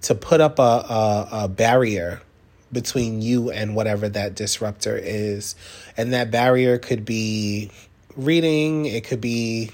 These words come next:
giving time to yourself to just disconnect from the activity. Um, it could be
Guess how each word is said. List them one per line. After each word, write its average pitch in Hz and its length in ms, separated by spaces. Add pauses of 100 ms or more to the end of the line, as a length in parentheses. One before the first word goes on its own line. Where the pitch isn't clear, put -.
(240)
giving 127 320
time 123 340
to 131 120
yourself 117 420
to 110 120
just 107 180
disconnect 117 500
from 113 140
the 104 140
activity. 127 840 (640)
Um, 107 360
it 120 180
could 113 200
be 110 500